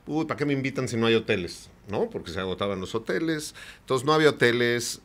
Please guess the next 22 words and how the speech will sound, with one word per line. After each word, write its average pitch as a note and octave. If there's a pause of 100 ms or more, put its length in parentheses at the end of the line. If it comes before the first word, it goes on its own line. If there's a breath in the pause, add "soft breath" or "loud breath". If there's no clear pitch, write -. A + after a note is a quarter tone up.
eh, G2
la G2
gasolinería G2+
no G#2
estaba G#2+
abierta G2
todo F2+
el F2+
tiempo, G2+ (260 loud breath)
solo B2+
había A#2
un A2+
cajero G#2+
automático G2
y F#2
con F#2+
poco F2
dinero, G#2+ (260 loud breath)
no B2+
había A2
mucho G2
wifi. A#2+